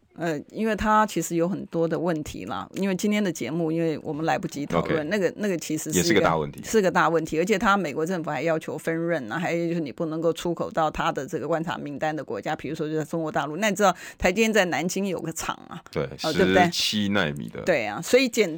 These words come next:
Speaker 1: 简单来讲的话，它会变成就是台积电没有办法这个。我说那，那这样的情况之下，然后台湾再加上缺水缺电，是看起来好像你政府把我们的产业往外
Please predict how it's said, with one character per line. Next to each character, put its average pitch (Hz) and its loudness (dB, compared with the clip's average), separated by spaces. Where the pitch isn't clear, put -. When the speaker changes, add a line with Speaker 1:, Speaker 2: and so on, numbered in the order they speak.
Speaker 1:
简 196 4
单 294 4
来 202 4
讲 156 0
的 135 -2
话， 175 4
它 180 4
会 185 2
变 165 2
成 156 -4
就 160 0
是 165 4
台 180 4
积 180 0
电 185 0
没 196 -2
有 214 4
办 180 6
法 85 -4
这 170 -2
个。 156 0
我 165 2
说 226 0
那， 254 4
那 247 2
这 285 0
样 247 2
的 180 -2
情 165 -4
况 202 2
之 190 -2
下， 202 2
然 175 0
后 208 2
台 175 2
湾 190 2
再 196 2
加 185 0
上 196 0
缺 208 0
水 160 -4
缺 180 0
电， 180 0
是 190 -2
看 269 0
起 165 0
来 147 4
好 139 0
像 170 -2
你 143 -8
政 160 -4
府 131 -8
把 135 -2
我 151 -6
们 165 -4
的 175 -2
产 107 -6
业 165 -4
往 123 -6
外 156 0